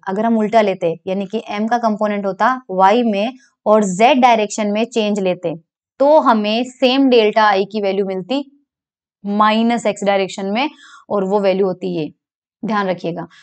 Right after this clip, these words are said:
वो वैल्यू आपको, अब ये कैसे आया, ये आपकी इच्छा है तो करो, नहीं तो देख लेना। तो जेएक्स आपको मिलता अगर आप एमवाई कंपोनेंट लेते और जेड डायरेक्शन में, और जेड डायरेक्शन में उसमें चेंज लेते, तो हमें जेएक्स मिलता ये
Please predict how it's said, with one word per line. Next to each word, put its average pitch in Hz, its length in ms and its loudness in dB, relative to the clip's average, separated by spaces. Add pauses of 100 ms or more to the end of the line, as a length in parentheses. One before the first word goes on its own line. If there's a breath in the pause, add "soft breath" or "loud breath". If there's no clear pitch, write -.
(220 soft breath)
वो 208 180 2
वैल्यू 202 240 2
आपको, 180 240 0
अब 180 200 -2
ये 220 160 2
कैसे 226 280 2
आया, 226 200 4
ये 226 280 2 (440)
आपकी 202 240 -8
इच्छा 208 180 -6
है 202 80 -2
तो 208 80 -6
करो, 202 280 -2 (100)
नहीं 190 140 -10
तो 185 220 -6
देख 175 220 -6
लेना। 170 180 -4 (280 loud breath)
तो 220 80 -4
जेएक्स 220 360 -2
आपको 220 220 -4
मिलता 214 400 -2 (140)
अगर 226 300 -4 (100)
आप 196 300 -6
एमवाई 202 340 -4
कंपोनेंट 196 440 -6
लेते 185 300 -4 (100)
और 208 160 -2
जेड 196 240 -4
डायरेक्शन 175 400 -4
में, 160 160 -4 (800)
और 190 100 -4
जेड 220 200 0
डायरेक्शन 208 320 -2
में 202 60 -4
उसमें 196 200 -8
चेंज 190 260 -6
लेते, 185 340 -4
तो 220 140 -8
हमें 196 380 -6
जेएक्स 190 440 -4
मिलता 196 400 -4 (280)
ये 165 220 -4